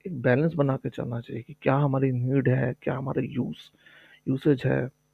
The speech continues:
resources का, और उसको किस तरीके से हम future के लिए बचा सकते हैं, है ना? तो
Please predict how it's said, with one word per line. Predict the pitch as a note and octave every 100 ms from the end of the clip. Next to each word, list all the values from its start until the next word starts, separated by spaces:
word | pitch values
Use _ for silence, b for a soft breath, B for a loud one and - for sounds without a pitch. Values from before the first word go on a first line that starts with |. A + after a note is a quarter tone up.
| _
resources | C#3 - C3+ C#3 B2
का, | - B2 - _ _ _ _ _ _
और | - E3+
उसको | E3+ -
किस | - F#3+
तरीके | - G#3 G3
से | F#3+ G3
हम | G#3+
future | - B2 D#3+ D#3+ - _ _ _ _
के | C#3
लिए | F3
बचा | D#3 - C3+
सकते | - - -
हैं, | A2+
है | - _ _ _ _ _ _ _ _ _ - G3
ना? | - b b b b b _ _ -
तो | - -